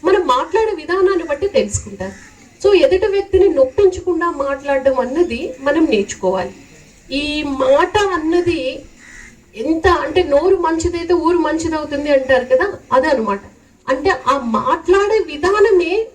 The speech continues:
మిమ్మల్ని ఎంత మంచి పొజిషన్ తీసుకువెళ్తుందో. ఎదుటి వారిని నొప్పించకుండా, ఏదైనా ఒక గ్రూప్ డిస్కషన్ ఉందనుకోండి, మీరు లీడర్‌షిప్ వహించాలి. అంటే, ఒక లీడర్‌షిప్ క్వాలిటీని ఇస్తది ఆ మాట తీరు.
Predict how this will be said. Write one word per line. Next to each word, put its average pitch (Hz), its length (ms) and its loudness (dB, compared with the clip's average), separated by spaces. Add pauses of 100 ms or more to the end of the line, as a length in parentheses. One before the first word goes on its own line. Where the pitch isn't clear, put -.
(200)
మిమ్మల్ని 349 520 0
ఎంత 359 300 -2
మంచి 359 380 2
పొజిషన్ 349 500 -2
తీసుకువెళ్తుందో. 226 760 -2 (1160)
ఎదుటి 359 260 4
వారిని 370 340 0
నొప్పించకుండా, 320 840 0 (140)
ఏదైనా 359 340 4
ఒక 359 160 -2
గ్రూప్ 330 520 0
డిస్కషన్ 349 520 2
ఉందనుకోండి, 269 800 -2
మీరు 359 160 4
లీడర్‌షిప్ 359 600 0
వహించాలి. 226 480 -4
అంటే, - 180 -2
ఒక 349 180 0
లీడర్‌షిప్ 311 720 2
క్వాలిటీని 339 520 0
ఇస్తది - 340 -4
ఆ 214 80 -10
మాట 233 360 -2
తీరు. 330 500 -2